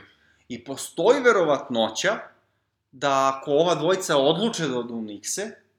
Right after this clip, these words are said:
da oni taj pik i sa već još nečim, ne znam čime, traduju tog Ziona Williamsona ili prvi pik koga već hoće da uzmu za Anthony Davisa i onda bi to bili, e,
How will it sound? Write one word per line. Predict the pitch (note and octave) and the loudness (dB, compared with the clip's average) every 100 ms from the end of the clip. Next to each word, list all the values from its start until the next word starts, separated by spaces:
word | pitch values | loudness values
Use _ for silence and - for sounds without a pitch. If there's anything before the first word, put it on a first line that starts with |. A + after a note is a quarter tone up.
| _ _ _ _ _ _ _ _ _ _ | _ _ _ _ _ _ _ _ _ _
da | G#2+ G#2+ | -10 -6
oni | G#2 A#2+ D3+ | -4 -4 -6
taj | D#3 C#3 - | -6 -6 -6
pik | C#3+ D#3 - - - _ _ _ _ _ - | -12 -12 -14 -20 -20 _ _ _ _ _ -4
i | B2+ | -4
sa | B2 - C3+ | -2 -2 0
već | B2 C3 B2 | 2 0 0
još | A#2+ A2+ | -6 -6
nečim, | A#2+ G#2 F#2+ - D#3 | -8 -8 -8 -6 -4
ne | A2+ G2+ | -4 -6
znam | G2+ G2 | -8 -14
čime, | - G#2 A#2+ F#3+ - | -12 -10 -8 -8 -8
traduju | E3 G#3 G3+ D#3+ A#2 - _ - _ | -4 -4 -4 -6 -8 -12 _ -20 _
tog | B2 A2+ - - _ _ _ _ - | -12 -12 -14 -20 _ _ _ _ -12
Ziona | A#2 C#3+ C#3+ B2+ | 2 4 6 4
Williamsona | A#2 A2+ A2+ A2+ A2+ D3+ D#3 A#2+ | 2 2 2 -2 -4 -4 -2 -2
ili | G#2+ | -6
prvi | - B2+ A#2+ | -6 -8 -6
pik | A#2+ | -6
koga | - A#2 | -2 -2
već | A2 G#2+ | -2 -2
hoće | A2 - G#2 | -6 -10 -12
da | |
uzmu | F#2+ G2 - F#3+ | -12 -10 -8 -8
za | B2+ G#2 | -8 -6
Anthony | G2+ G#2 A2 D#3 E3 | -6 -6 -6 -6 -2
Davisa | G#3 B3 - B2 | -2 -2 -6 -6
i | |
onda | A#2 B2 | -6 -6
bi | B2+ | -8
to | C#3+ | -10
bili, | C3 D#3+ E3+ C#3 A#2 - - _ | -6 -2 0 -2 -4 -16 -20 _
e, | - | -8